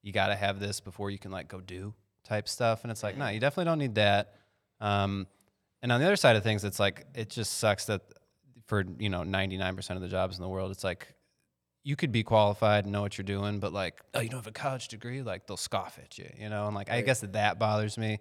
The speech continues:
Speaker 1: And then just from a pure education standpoint, I'm sure working remote or, you know, doing remote schooling was rough. Like, I just,
Speaker 2: They
Speaker 1: I
Speaker 2: made
Speaker 1: wasn't
Speaker 2: it
Speaker 1: a
Speaker 2: as
Speaker 1: good
Speaker 2: best as they
Speaker 1: student,
Speaker 2: can.
Speaker 1: and I didn't like getting taught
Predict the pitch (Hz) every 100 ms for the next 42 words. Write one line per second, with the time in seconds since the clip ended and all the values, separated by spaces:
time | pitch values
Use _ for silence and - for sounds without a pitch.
0 | - - - 135 151 156 147 - 131 101
1 | - 120 101 98 101 101 113 101 110 104
2 | 113 110 110 _ 110 - 151 107 110 110
3 | 107 98 98 101 107 104 98 90 95 -
4 | - 104 95 98 98 104 - 110 107 110
5 | 107 101 110 113 - - _ _ - 98
6 | - - 120 131 123 190 165 147 151 127
7 | 123 120 123 127 135 139 113 113 117 117
8 | 110 110 120 113 101 95 - 107 107 107